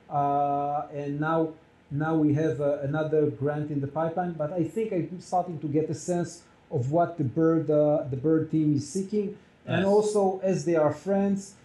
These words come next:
Speaker 1: they are willing to look at the, at the drafts of the proposals before we submit them.
Speaker 2: That's a huge advantage.
Speaker 1: Uh, yeah, yeah, and, and, and, and they ga-, give us feedback so, so we can calibrate the,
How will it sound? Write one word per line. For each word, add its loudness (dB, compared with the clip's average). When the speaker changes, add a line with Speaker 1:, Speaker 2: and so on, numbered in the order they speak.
Speaker 1:
they 2
are 4
willing 2
to 0
look 0
at 0
the, 4
at -2
the 2
drafts -2
of -8
the -2
proposals 0
before -6
we -4
submit -8
them. -2
Speaker 2:
That's -8
a -2
huge 0
advantage. -12
Speaker 1:
Uh, 2
yeah, 2
yeah, 2
and, 0
and, 0
and, -4
and 0
they 6
ga-, 4
give 0
us 0
feedback 0
so, 0
so -6
we 0
can -2
calibrate 0
the, 4